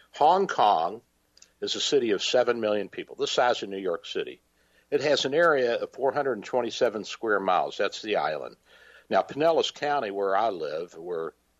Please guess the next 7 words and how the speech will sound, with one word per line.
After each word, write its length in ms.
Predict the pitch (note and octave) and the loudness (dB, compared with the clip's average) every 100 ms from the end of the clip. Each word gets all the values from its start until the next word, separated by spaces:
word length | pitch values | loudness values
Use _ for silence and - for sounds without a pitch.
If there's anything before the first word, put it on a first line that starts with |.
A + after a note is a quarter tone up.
| _ _ _ _ | _ _ _ _
we're 340 | A2 G2+ F2+ E2+ _ _ - _ _ - | 0 2 2 0 _ _ -20 _ _ 2
broadcasting 720 | G#2+ G#2 - G2+ F2 F2 D#2+ | 2 2 -2 -6 -6 -12 -18
from, 360 | - D#2+ E2 D#2+ D2+ E2+ | -14 -12 -12 -16 -20 -12
actually, 320 | F2+ - - E2 | -10 -10 -8 -8
we're 80 | |
broadcasting 720 | D2+ F2+ D#2+ - E2+ - E2 | -4 -2 -2 -2 -6 -6 -12
from 260 | - D#2+ D2 | -12 -14 -14